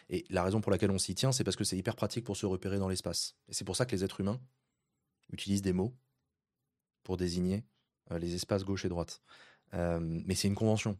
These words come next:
C'est <laughs> vraiment, il y a pas, dans la nature, il n'y a pas objectivement, scientifiquement, un endroit qui s'appelle la droite ou un autre qui s'appelle la gauche.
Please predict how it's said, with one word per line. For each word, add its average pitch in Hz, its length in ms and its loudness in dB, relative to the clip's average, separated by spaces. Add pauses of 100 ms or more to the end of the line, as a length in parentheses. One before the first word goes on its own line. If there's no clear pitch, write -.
(120)
C'est 87 200 0
<laughs> - 0 -
vraiment, - 420 4
il - 80 6
y 110 40 10
a - 40 2
pas, 113 140 8 (300)
dans 101 140 6
la 98 80 8
nature, 123 480 4 (360)
il 98 40 0
n'y 98 40 2
a - 20 2
pas 107 140 6
objectivement, 110 600 2
scientifiquement, 117 800 -2
un 95 140 0
endroit 101 320 4
qui 123 140 -8
s'appelle 110 360 -2
la 98 80 -2
droite 98 420 -2 (280)
ou 98 60 -4
un 95 60 0
autre 104 120 0
qui - 40 -4
s'appelle 98 220 0
la 98 80 -2
gauche. 92 320 -8